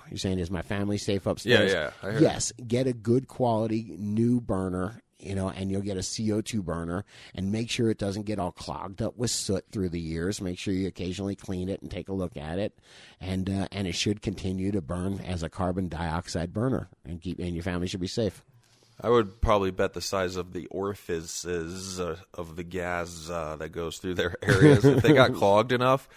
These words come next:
Speaker 1: It's another
Speaker 2: um,
Speaker 1: fun
Speaker 2: they're
Speaker 1: one.
Speaker 2: probably designed to automatically not ignite or something is what I'd guess as far
Speaker 1: Yeah.
Speaker 2: as putting off.
Speaker 1: We'll have to
Speaker 2: But
Speaker 1: Google it, man. There's also something with the color of the flame,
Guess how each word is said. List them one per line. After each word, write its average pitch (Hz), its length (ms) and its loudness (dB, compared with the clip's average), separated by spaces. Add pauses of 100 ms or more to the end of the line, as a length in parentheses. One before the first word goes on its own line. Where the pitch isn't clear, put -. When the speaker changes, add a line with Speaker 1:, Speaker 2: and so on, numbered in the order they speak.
Speaker 1:
It's - 80 -8
another 92 280 2
Speaker 2:
um, 87 140 2
Speaker 1:
fun 78 80 -2
Speaker 2:
they're 92 100 6
Speaker 1:
one. 82 80 0
Speaker 2:
probably 92 280 4
designed 87 460 -2
to 80 60 -2
automatically 85 640 -2
not 82 240 -2
ignite 80 400 -4
or 73 100 -4
something 78 400 -6
is 80 140 -8
what 80 120 -2
I'd 78 200 -2
guess 69 380 -8
as - 100 -10
far 82 240 -4
Speaker 1:
Yeah. 127 120 -2
Speaker 2:
as 117 60 -6
putting 85 300 -8
off. 76 260 -14 (380)
Speaker 1:
We'll 180 140 6
have 202 100 2
to 170 120 8
Speaker 2:
But - 120 0
Speaker 1:
Google 120 400 8
it, - 180 -6
man. 95 220 -4
There's 107 180 0
also 135 220 0
something 131 380 0
with 107 160 -2
the 82 80 -8
color 117 440 0
of 92 120 -2
the 85 120 -6
flame, 92 600 -8